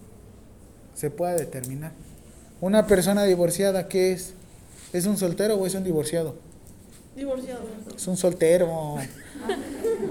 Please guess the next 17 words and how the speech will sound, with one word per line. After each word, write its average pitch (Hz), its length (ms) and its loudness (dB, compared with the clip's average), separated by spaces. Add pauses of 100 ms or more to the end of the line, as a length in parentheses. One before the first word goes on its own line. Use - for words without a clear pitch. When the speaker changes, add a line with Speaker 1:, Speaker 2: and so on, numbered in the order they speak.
(180)
Speaker 1:
¿Ven 302 380 6
cómo 294 300 2
segmentan 214 600 2
a 240 60 2
las 175 120 0
personas 190 460 -2
divorciadas? 165 540 -4 (840)
Eso 160 200 -6
es 175 120 -4
discriminación. 123 680 -8 (1900)
Listo, 220 240 2
chicos, 170 320 0
¿tienen 208 200 0
alguna 185 280 -2
duda, 190 240 2
algún 180 180 -2
comentario? 170 540 -2